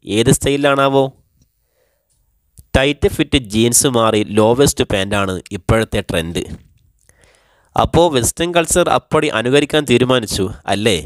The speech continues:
പിന്നല്ലാതെ, ജീവിതം ഒന്നേയുള്ളൂ, അതൊക്കെ അനുകരിച്ചാൽ എന്താ കുഴപ്പം? അടിച്ചു പൊളിച്ച് ജീവിക്കണ്ടടാ.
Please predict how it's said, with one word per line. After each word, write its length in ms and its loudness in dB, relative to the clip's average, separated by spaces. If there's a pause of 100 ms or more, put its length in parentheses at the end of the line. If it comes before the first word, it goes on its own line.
(760)
പിന്നല്ലാതെ, 720 2 (600)
ജീവിതം 520 2
ഒന്നേയുള്ളൂ, 500 0 (760)
അതൊക്കെ 440 0 (100)
അനുകരിച്ചാൽ 580 0
എന്താ 240 2
കുഴപ്പം? 420 0 (880)
അടിച്ചു 400 0
പൊളിച്ച് 360 2
ജീവിക്കണ്ടടാ. 600 0